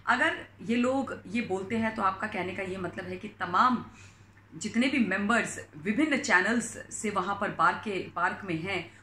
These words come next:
उन सबको अर्नब गोस्वामी ने खरीद लिया है, वो सारे बिके हुए हैं। क्या आप ये बोलने की कोशिश कर रहे हो? अगर ये बोलने की कोशिश कर रहे हो तो ये बहुत बड़ा question है। और अगर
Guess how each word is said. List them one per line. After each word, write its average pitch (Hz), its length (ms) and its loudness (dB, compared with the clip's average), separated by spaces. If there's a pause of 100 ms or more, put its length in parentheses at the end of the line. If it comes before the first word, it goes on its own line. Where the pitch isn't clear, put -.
(120)
उन 208 80 -4
सबको 233 380 -6
अर्नब 240 300 0
गोस्वामी 240 380 -2
ने 247 100 0
खरीद 226 300 -4
लिया 247 180 -6
है, 226 120 -10 (520)
वो 208 60 -10
सारे 202 320 -2
बिके 226 280 -2
हुए 226 240 0
हैं। 214 140 -6 (580)
क्या 208 120 2
आप 190 180 2
ये 196 100 0
बोलने 226 280 0
की 226 120 -4
कोशिश 220 340 -8
कर 202 160 -6
रहे 202 160 -6
हो? 196 160 -12 (500)
अगर 180 180 -2
ये 196 180 -2
बोलने 233 300 2
की 233 120 -4
कोशिश 220 340 -6
कर 196 180 -2
रहे 185 220 -4
हो 185 140 -4
तो 208 120 -8
ये 202 100 -4
बहुत 180 460 -6
बड़ा 170 220 0
question - 520 -10
है। 143 200 -14 (1120)
और 233 60 4
अगर 269 520 2